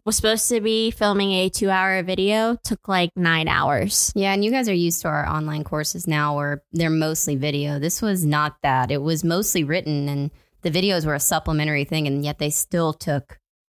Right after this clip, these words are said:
Speaker 1: Forever.
Speaker 2: forever. So, but I think a lesson that you can learn is you didn't n-, want to invest all of that money up front
Speaker 1: Mm-mm.
Speaker 2: because you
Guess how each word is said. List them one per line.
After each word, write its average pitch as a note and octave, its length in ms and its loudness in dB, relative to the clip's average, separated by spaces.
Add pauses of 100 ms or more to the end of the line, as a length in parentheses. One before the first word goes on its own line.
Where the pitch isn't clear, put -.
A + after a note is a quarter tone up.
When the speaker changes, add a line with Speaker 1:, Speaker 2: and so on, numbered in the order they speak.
(220)
Speaker 1:
Forever. G3 600 0
Speaker 2:
forever. D#3 540 2
So, D3+ 560 -2 (560)
but G#3 160 0
I G#3 100 0
think C4 240 0
a C#4+ 60 0
lesson F#3+ 400 0
that E3 220 -2
you E3+ 80 -4
can E3+ 160 -4
learn E3+ 140 0
is D3+ 340 -4
you G#3+ 280 2
didn't A#3 640 0
n-, D#3 160 0 (160)
want F3+ 640 0
to D#3 260 -4
invest C#3 400 -2
all C#3 160 0
of C3+ 100 -6
that C#3+ 140 -2
money C#3 300 -2
up C#3 80 -8
front B3 260 2
Speaker 1:
Mm-mm. F#3+ 40 4
Speaker 2:
because F3 260 0
you F3+ 160 0